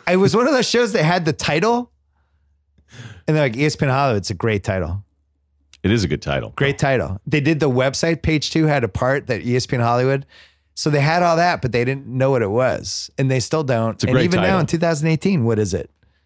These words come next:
Speaker 2: E S P N Hollywood?
Speaker 1: Yeah, what is it?
Speaker 2: Not around anymore.
Speaker 1: But what, but what, I don't know what that would even be now. I guess it would be
Speaker 2: Now
Speaker 1: T M Z
Speaker 2: it would
Speaker 1: Sports?
Speaker 2: be easy. No, no, no. Actually, I think they should revamp the whole thing, retro it. Um, they could do the N B A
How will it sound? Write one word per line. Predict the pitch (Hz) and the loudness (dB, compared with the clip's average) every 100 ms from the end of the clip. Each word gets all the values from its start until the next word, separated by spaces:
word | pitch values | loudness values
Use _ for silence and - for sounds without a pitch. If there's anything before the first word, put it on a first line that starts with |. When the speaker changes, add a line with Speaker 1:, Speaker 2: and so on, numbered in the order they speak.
| - | -4
Speaker 2:
E | 107 | -2
S | - | 0
P | 117 | 0
N | |
Hollywood? | 95 98 127 151 156 | 2 2 2 0 0
Speaker 1:
Yeah, | 175 | 0
what | 160 | 2
is | 190 165 | 0 -2
it? | - - _ _ _ _ _ _ _ - | -6 -10 _ _ _ _ _ _ _ -8
Speaker 2:
Not | 65 | -6
around | 58 82 67 | -4 -4 -4
anymore. | 57 62 69 69 - _ - | -6 -8 -10 -12 -20 _ -2
Speaker 1:
But | 160 | 0
what, | 196 - | 0 0
but | 165 | -2
what, | 160 151 190 160 | -2 -2 -2 -2
I | 151 | -2
don't | 190 | 0
know | 185 | 0
what | 180 | 0
that | 180 | 0
would | 180 | 0
even | 180 175 180 | 0 0 -2
be | 185 | 0
now. | 185 240 | -2 -2
I | 113 | -2
guess | 120 147 | -2 -2
it | 175 | -2
would | |
be | 131 110 | 0 0
Speaker 2:
Now | 131 165 | 2 2
Speaker 1:
T | 202 | 4
M | |
Z | |
Speaker 2:
it | 139 | 4
would | 110 | 2
Speaker 1:
Sports? | 113 147 185 | 2 2 2
Speaker 2:
be | |
easy. | 202 104 90 | 2 2 0
No, | 120 | 2
no, | 156 | 2
no. | 110 69 64 80 | 2 0 -4 -4
Actually, | 117 - 107 | -4 0 0
I | 90 98 | 2 0
think | 110 | 0
they | 104 | 0
should | - 87 78 | 0 -4 -2
revamp | 92 78 87 123 | -2 0 -2 -2
the | 98 | -2
whole | 69 62 | -2 -4
thing, | - 57 | -6 -8
retro | 64 98 - 73 | -4 -2 0 -2
it. | 53 - - | -2 -10 -6
Um, | 73 67 62 57 _ - _ _ _ _ | -2 0 -2 -6 _ -20 _ _ _ _
they | 85 | -2
could | 80 | -2
do | 73 80 | -2 0
the | 78 | 0
N | 78 | 0
B | 76 73 | 0 0
A | 69 67 67 | 0 -2 -6